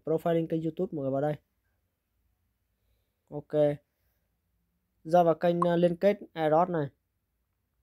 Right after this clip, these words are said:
Bấm đăng ký kênh, sau đó bấm vào video. Mọi người bấm vào đây, đây video này, mọi người chia sẻ lại cái video này lên kênh Twitter cho mình nhé. Bấm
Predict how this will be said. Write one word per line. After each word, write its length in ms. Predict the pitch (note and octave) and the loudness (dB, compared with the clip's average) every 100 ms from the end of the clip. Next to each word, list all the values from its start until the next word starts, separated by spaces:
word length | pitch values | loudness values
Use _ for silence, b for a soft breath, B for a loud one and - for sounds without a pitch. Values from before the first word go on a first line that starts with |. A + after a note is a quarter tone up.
| _ - | _ -8
Bấm 240 | D3 C#3+ | -2 0
đăng 140 | E3+ E3+ | 2 0
ký 140 | D#3+ | -2
kênh, 260 | D#3 F3 E3+ _ _ | 2 2 0 _ _
sau 180 | - D#3 | -6 0
đó 60 | |
bấm 160 | D3+ E3 | 2 2
vào 80 | E3 | 0
video. 560 | D#3+ F3+ F3+ E3+ E3 - _ _ _ _ _ _ _ _ | -2 0 4 4 2 -4 _ _ _ _ _ _ _ _
Mọi 160 | C#3 C3+ | -6 -2
người 100 | C3+ | 0
bấm 140 | D3 | 0
vào 120 | F3+ | 2
đây, 240 | D#3 E3 E3+ | 4 4 4
đây 240 | E3+ E3 | 4 4
video 340 | D#3+ E3+ E3+ | 2 2 2
này, 220 | D#3+ D3 C#3+ | 2 -2 -4
mọi 180 | C3+ | -4
người 120 | C3+ C3+ | -2 -4
chia 160 | - F3+ | -2 -4
sẻ 280 | - D3 B2 | -2 0 0
lại 120 | B2+ | -2
cái 120 | E3 | -4
video 260 | E3+ E3+ E3 | -2 2 2
này 140 | D#3 | 2
lên 160 | C#3+ D#3 | 0 0
kênh 180 | E3 E3 | -2 -4
Twitter 400 | F#3 F#3 F3+ E3 | -6 -4 -2 0
cho 100 | E3 | -2
mình 160 | C#3+ | -4
nhé. 140 | C#3+ F#3+ _ | -4 -6 _
Bấm 200 | D3 D#3 | -8 -8